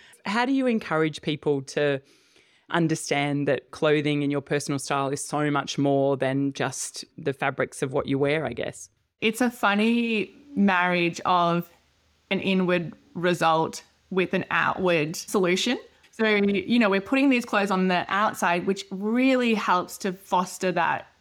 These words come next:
Speaker 2: confidence from the inside out. And then it's just chicken and egg from there. You know, you feel more confident, so you try something else, and then you've tried that, so you feel great.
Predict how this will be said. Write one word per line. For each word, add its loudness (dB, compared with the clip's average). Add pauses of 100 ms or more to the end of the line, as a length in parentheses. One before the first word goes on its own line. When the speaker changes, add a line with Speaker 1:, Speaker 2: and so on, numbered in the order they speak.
(200)
Speaker 2:
confidence 0
from 0
the -2
inside -2
out. 2
And 2
then 4
it's -2
just -2
chicken -2
and 0
egg -2
from -2
there. 0
You 0
know, -2
you -2
feel 0
more 0
confident, 2
so -2
you 2
try -2
something -4
else, 2
and 2
then 2
you've 0
tried -4
that, 2
so -2
you 0
feel -4
great. 0